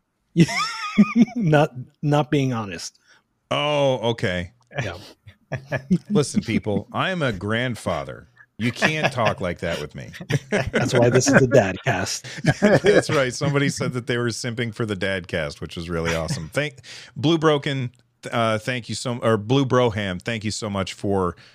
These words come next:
Speaker 2: uh, the super chat. You're awesome. Uh, all right. Other issues, uh, Rich.
Speaker 1: Uh,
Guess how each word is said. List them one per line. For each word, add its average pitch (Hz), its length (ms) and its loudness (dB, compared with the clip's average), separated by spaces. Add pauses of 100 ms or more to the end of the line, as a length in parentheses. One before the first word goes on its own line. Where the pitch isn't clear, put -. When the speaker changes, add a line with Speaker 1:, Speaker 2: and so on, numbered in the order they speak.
(160)
Speaker 2:
uh, 90 240 0
the 87 80 -6
super 95 300 -8
chat. 76 280 -6
You're 82 200 -2
awesome. 76 400 -6 (420)
Uh, 95 340 2
all 135 120 2
right. 92 280 -2 (220)
Other 175 240 -2
issues, 143 800 -4
uh, 98 680 0
Rich. - 500 -4 (600)
Speaker 1:
Uh, 120 360 0